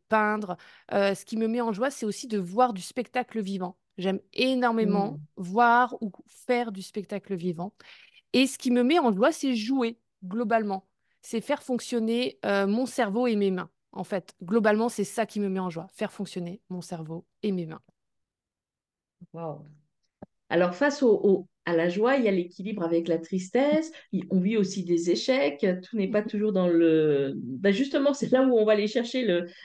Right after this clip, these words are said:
Speaker 2: la, la compétence d'optimisme quand on est face à ces, à ces, euh, euh, difficultés. Donc, toi, face à la tristesse, face à l'échec, comment est-ce que tu,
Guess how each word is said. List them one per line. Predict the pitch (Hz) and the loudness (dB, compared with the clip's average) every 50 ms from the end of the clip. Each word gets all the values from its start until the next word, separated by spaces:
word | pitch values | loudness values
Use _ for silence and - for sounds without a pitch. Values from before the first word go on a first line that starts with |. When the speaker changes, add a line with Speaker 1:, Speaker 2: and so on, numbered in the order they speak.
| 220 - | -16 -6
Speaker 2:
la, | - 190 180 143 | -2 0 2 2
la | 98 185 196 | 4 2 2
compétence | 190 - 233 233 254 240 233 240 254 254 233 | 2 0 -2 2 2 2 2 4 2 4 4
d'optimisme | 202 202 208 214 - 254 247 247 262 277 285 269 240 220 208 208 | 4 2 2 0 -2 -8 -4 -2 -2 0 0 -2 -2 -2 -4 -4
quand | - 214 202 - | -4 -4 -6 -4
on | 214 190 | -2 -2
est | 190 196 | -2 -2
face | 190 285 269 269 - | 0 -2 -2 -2 -2
à | 226 | -4
ces, | 220 - - 214 202 196 180 170 - - | -4 -4 -6 -4 -2 0 0 0 0 -2
à | 196 190 | -6 -8
ces, | 185 - - - 208 202 202 196 175 | -8 -10 -10 -4 -2 0 2 2 2
euh, | 165 160 165 160 - _ _ _ _ _ _ - - | 2 0 -2 -4 -12 _ _ _ _ _ _ -10 -6
euh, | 170 160 156 156 143 143 143 - - | -4 -2 0 0 0 -2 -2 -4 -6
difficultés. | - 151 151 151 175 190 202 196 - 220 220 - 254 240 240 - - 285 294 311 320 320 - - - _ _ _ - | -8 -10 -10 -6 -4 -4 -2 -2 -4 -6 -4 0 0 0 0 0 0 0 2 2 0 -2 -4 -10 -16 _ _ _ 0
Donc, | 185 208 220 214 - - | 2 2 2 2 -2 -6
toi, | - - 302 302 277 | -2 0 2 2 2
face | 285 294 277 262 - | 0 0 0 0 0
à | 240 220 | 0 0
la | 214 208 | 0 0
tristesse, | 214 - 240 233 240 - - 190 196 190 196 | -2 -2 -6 -6 -6 -4 -4 -2 -2 -2 -4
face | - 226 233 233 233 | -4 -4 -2 0 2
à | 254 | 2
l'échec, | 254 277 269 269 - - 185 185 185 - | 4 2 2 0 -2 -2 -2 -2 -2 -2
comment | - 247 240 240 254 269 | 0 2 4 4 4 4
est-ce | 269 254 247 - - | 4 2 2 -2 -4
que | - 247 240 | -2 -2 -2
tu, | 240 240 - - 240 226 220 220 220 220 220 | -2 -4 -8 -4 -4 -2 -2 -2 -2 -4 -4